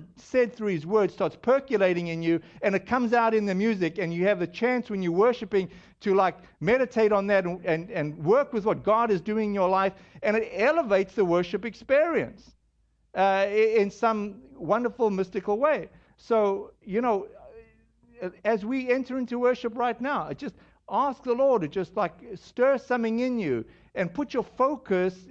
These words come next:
on the Lord as opposed to on yourself and say, "God, I just," you know, like that Psalm eighty verse three says, like, "You give me, change me, you give me a desire, enable me to love you, enable me to desire you."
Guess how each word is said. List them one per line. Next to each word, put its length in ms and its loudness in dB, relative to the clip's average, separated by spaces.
on 160 0
the 100 2
Lord 420 2
as 160 0
opposed 460 -2
to 180 -6
on 160 -4
yourself 540 -4
and 120 -8
say, 240 -4
"God, 240 -2
I 200 -10
just," 220 -8
you 120 -8
know, 100 -4
like 240 -4
that 220 -4
Psalm 460 0
eighty 400 -2
verse 260 2
three 320 -4
says, 420 -2
like, 220 0
"You 300 2
give 200 -4
me, 360 -4
change 380 -2
me, 260 -4
you 240 0
give 140 0
me 100 -14
a 80 -6
desire, 640 0
enable 460 0
me 300 -6
to 360 2
love 280 0
you, 420 -6
enable 380 0
me 160 -2
to 140 -6
desire 420 0
you." 280 -8